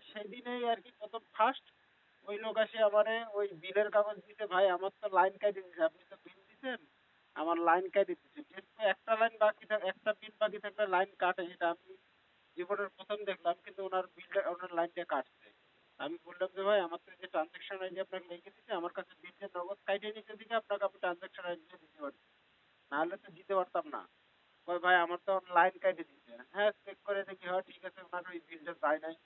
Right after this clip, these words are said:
কিন্তু ওই বিলটা যে যায় নাই, আপনারা বা আপনাদের সিস্টেম আমাকে কিন্তু একটা মেসেজ দিয়েও জানায় নাই ভাই, তা বা ওনারও একটা মেসেজ দিয়ে জানায় নাই যে আপনার টাকাটা অফিস পর্যন্ত যায় নাই, আমাদের কাছে আছে।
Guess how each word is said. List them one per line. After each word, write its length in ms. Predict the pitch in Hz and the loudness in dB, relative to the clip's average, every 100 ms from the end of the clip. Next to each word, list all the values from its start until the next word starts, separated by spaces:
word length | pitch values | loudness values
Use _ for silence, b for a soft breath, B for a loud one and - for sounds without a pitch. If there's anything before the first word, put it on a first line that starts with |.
| _ _ _ _ _ _ _ | _ _ _ _ _ _ _
কিন্তু 200 | 175 - | -20 -6
ওই 100 | 202 | -6
বিলটা 280 | 180 196 208 | -4 0 0
যে 140 | 202 208 | 0 -4
যায় 260 | 170 175 180 | 2 2 4
নাই, 180 | 190 151 | 0 2
আপনারা 500 | 143 - - 190 196 170 165 | -2 -2 2 6 8 8 4
বা 120 | 170 170 | 4 2
আপনাদের 380 | 165 180 175 185 _ | 2 -4 -8 -10 _
সিস্টেম 560 | _ _ _ - 165 - _ _ _ _ _ | _ _ _ -2 0 -2 _ _ _ _ _
আমাকে 280 | 170 190 185 | 2 2 0
কিন্তু 180 | 196 202 | -8 -4
একটা 200 | 202 208 180 | -2 -2 0
মেসেজ 300 | 175 185 190 165 | 0 0 -14 -12
দিয়েও 240 | 196 208 | 0 0
জানায় 340 | 208 160 165 160 | 4 2 4 0
নাই 120 | 135 117 | -4 -10
ভাই, 160 | 107 95 _ _ _ _ _ _ | -14 -14 _ _ _ _ _ _
তা 80 | 165 156 | 4 6
বা 180 | 165 170 - | 6 6 4
ওনারও 400 | 175 196 208 214 | 4 6 8 6
একটা 180 | 214 214 | 2 -2
মেসেজ 300 | 185 185 - 170 | 0 -2 -4 -10
দিয়ে 180 | 165 185 | -6 2
জানায় 320 | 165 175 190 | 4 4 2
নাই 160 | 220 196 | 2 -2
যে 140 | 147 160 | 0 0
আপনার 260 | - 175 - | 0 -8 -4
টাকাটা 380 | 175 185 185 185 165 - _ _ _ | -2 0 4 4 2 -8 _ _ _
অফিস 220 | 165 - - | -18 -16 -8
পর্যন্ত 340 | 208 196 202 202 185 | -6 -4 -8 -12 0
যায় 180 | 185 196 | 2 2
নাই, 140 | 208 | 2
আমাদের 360 | 180 170 170 185 | 2 0 -4 -4
কাছে 240 | 170 165 139 | -6 -4 -6
আছে। 220 | 107 _ | -10 _